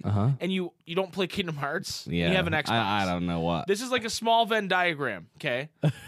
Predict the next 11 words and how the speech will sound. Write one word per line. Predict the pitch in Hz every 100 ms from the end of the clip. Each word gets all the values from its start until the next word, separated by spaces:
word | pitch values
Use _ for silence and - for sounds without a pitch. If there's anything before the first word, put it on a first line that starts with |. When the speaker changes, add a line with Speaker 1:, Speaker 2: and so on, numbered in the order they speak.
| -
Speaker 2:
let's | 185 196
just | 226 -
say | - 247 220 180
that's | 160 175 165 -
you. | 160 214 - - 719 254 - - - -
You | 180
can | 247 220
get | 240 233
Kingdom | 240 226
Hearts | 214 208 -
three | 220 233 190 190